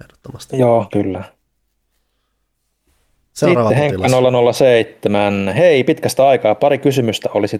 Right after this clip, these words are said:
Speaker 2: tarjolla. Yksi. Ghost of Tsushima julkaistiin P S viidelle ja samalla peliin julkaistiin Iki Island D L C. Oletteko jo pelanneet tai meinaatteko pelata pelin D L C:n ja tai pelin P S viisi-version? Itse aloitin pari viikkoa sitten pelin päätarinan pelaamisen P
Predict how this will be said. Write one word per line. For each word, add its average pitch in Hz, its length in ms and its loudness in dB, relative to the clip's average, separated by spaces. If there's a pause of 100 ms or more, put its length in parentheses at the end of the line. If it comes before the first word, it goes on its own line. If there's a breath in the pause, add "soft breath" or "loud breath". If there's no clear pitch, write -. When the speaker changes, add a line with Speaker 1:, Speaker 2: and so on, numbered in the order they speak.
(100)
Speaker 2:
tarjolla. 104 840 2 (180)
Yksi. 208 440 -2 (100)
Ghost 180 320 2
of 127 160 -8
Tsushima 143 480 0
julkaistiin 120 500 0
P - 120 -8 (200)
S - 180 -10
viidelle 147 560 2
ja 131 100 -2
samalla 135 400 0
peliin 127 360 0
julkaistiin 113 720 -4
Iki 180 240 -2 (160)
Island 101 280 -2
D 113 300 2
L 90 40 -6
C. 104 420 -2 (640 soft breath)
Oletteko 160 400 0
jo 120 120 2
pelanneet 147 540 0
tai 135 140 2
meinaatteko 131 540 0
pelata 139 340 0
pelin 123 300 -2
D 139 260 4
L 107 40 -2
C:n 117 240 -2
ja 139 160 2
tai 131 220 2
pelin 120 300 -2
P - 80 -16 (220)
S - 120 -12
viisi-version? 123 760 0
Itse 151 240 -4
aloitin 117 300 0
pari 147 220 2
viikkoa 127 360 0
sitten 131 400 -4
pelin 131 280 -2
päätarinan 123 560 0
pelaamisen 117 520 -2
P - 60 -20